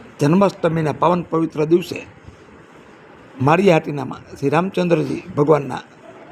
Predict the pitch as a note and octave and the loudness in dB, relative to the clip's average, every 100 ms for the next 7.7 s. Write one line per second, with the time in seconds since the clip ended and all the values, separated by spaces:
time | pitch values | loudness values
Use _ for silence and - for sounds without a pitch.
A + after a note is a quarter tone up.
0 | - - - C#3+ F3+ F3 C#3 - - - | -20 -16 -2 0 6 4 4 -6 -14 -20
1 | - - - D#3 F3 E3+ - D3 - - | -20 -16 -2 2 2 0 -2 -8 -10 -14
2 | _ - - - - - - - - - | _ -20 -20 -20 -20 -20 -20 -20 -20 -12
3 | A#2 D#3+ F#3 E3+ - - - - - D#3+ | -6 -2 2 2 0 -14 -20 -20 -2 -2
4 | F#3 - F3+ D3 F#3+ E3 D#3+ D3 D3+ - | 0 -4 -6 -6 -8 -8 -8 -8 -10 -12
5 | - - - - - - - - D#3+ E3+ | -20 -20 -20 -20 -20 -20 -20 -4 2 4
6 | C#3+ A2+ - - C#3+ D#3+ F#3 - D#3 C#3 | 2 0 -10 -4 0 2 2 2 2 2
7 | E3 E3+ F#3+ D#3+ C#3+ C#3+ | 0 2 4 4 4 2